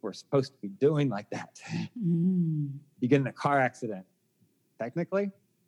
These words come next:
Speaker 1: should be that.
Speaker 2: Hmm.
Speaker 1: So you see where, like, all this judgment and stuff is, like, so skewed. Like, we're missing all these things that are, like, very orchestrated to happen.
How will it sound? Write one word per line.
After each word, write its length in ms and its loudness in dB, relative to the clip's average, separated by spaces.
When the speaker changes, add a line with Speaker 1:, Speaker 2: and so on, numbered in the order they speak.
Speaker 1:
should 240 -4
be 120 0
that. 240 -6
Speaker 2:
Hmm. 380 4
Speaker 1:
So 140 -8
you 100 -4
see 240 2
where, 220 4
like, 200 -2
all 120 -2
this 180 -8
judgment 460 -4
and 120 -20
stuff 240 -10
is, 220 -20
like, 180 -10
so 320 2
skewed. 480 0
Like, 200 -4
we're 120 0
missing 440 0
all 160 0
these 240 -4
things 400 2
that 120 0
are, 100 0
like, 220 -4
very 520 6
orchestrated 840 0
to 80 2
happen. 500 -4